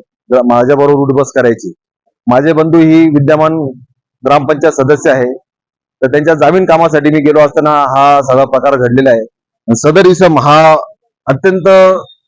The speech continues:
खुनसी व्यक्ती आहे, गुंड प्रवृत्तीची व्यक्ती आहे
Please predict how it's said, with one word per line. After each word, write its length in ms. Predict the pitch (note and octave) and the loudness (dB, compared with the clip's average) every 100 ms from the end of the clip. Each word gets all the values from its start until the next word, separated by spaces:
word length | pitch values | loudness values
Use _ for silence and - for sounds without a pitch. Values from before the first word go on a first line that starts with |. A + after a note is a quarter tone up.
| _ _ _ _ _ _ _ _ | _ _ _ _ _ _ _ _
खुनसी 300 | D#3 E3 F3 | -2 0 0
व्यक्ती 360 | F#3+ D#3+ B2 F3 | 0 0 0 2
आहे, 280 | E3 C#3+ D3 | 2 2 0
गुंड 420 | C3+ - B2 D#3+ E3+ E3+ D#3+ D#3 | -4 -6 -2 2 2 2 2 0
प्रवृत्तीची 440 | D#3 D#3 D3 C#3+ D#3 | -2 -2 -2 0 0
व्यक्ती 260 | D3 B2 | 0 0
आहे 180 | C#3+ B2+ | 0 0